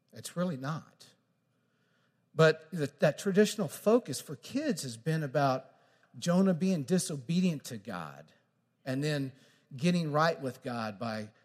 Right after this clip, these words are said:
obeying his commands, which is, which is great, uh, you know, but, but there's a whole nother symbolic representation of Jesus Christ that goes on there.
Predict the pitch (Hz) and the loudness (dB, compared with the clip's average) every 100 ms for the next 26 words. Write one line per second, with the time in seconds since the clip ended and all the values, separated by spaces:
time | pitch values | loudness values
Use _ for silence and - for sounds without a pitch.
0 | _ - 131 107 143 156 151 139 - 147 | _ -6 -6 2 2 2 -2 -6 -8 -6
1 | 175 139 175 214 196 - 220 233 196 185 | -4 -2 -2 -2 -4 -2 0 0 0 4
2 | 220 202 131 - - - 170 113 180 170 | 6 6 2 -6 -20 -10 -6 -4 -4 -2
3 | 165 143 175 - - 196 175 196 151 - | -2 4 4 4 -4 -2 -2 -2 -6 -6
4 | 214 208 202 196 - 180 180 180 - 165 | -2 0 0 -2 -4 -2 0 -2 -2 -4
5 | 156 139 143 - 170 165 135 107 131 139 | -4 -8 -10 -8 -8 -8 -10 -14 -10 -10
6 | 117 - - 147 143 113 101 110 104 98 | -10 -12 -6 -4 -4 -6 -10 -10 -10 -10
7 | 95 90 90 90 | -12 -12 -14 -18